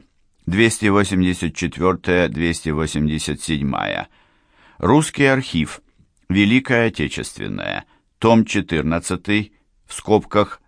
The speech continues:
третий, второй. Красная армия в странах Центральной, Северной Европы и на Балканах. Тысяча девятьсот сорок четвертый, тысяча девятьсот сорок пятый годы. Документы и материалы.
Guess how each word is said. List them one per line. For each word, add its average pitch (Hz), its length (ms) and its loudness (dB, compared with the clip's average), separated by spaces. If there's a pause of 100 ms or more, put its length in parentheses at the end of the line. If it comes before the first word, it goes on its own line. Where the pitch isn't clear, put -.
(140)
третий, 92 560 0
второй. 80 720 -2 (320)
Красная 135 640 2
армия 117 520 2
в - 60 -16
странах 101 600 0
Центральной, 98 840 2
Северной 87 800 0
Европы 85 680 0 (400)
и 113 120 4
на 117 140 4
Балканах. 92 800 -2 (340)
Тысяча 127 440 0
девятьсот 90 500 -2
сорок 69 360 -2
четвертый, 90 720 -2 (340)
тысяча 107 440 0
девятьсот 82 540 -2
сорок 82 400 0
пятый 71 340 -4
годы. 50 420 -12 (480)
Документы 127 800 2
и 110 160 -2
материалы. 64 840 -2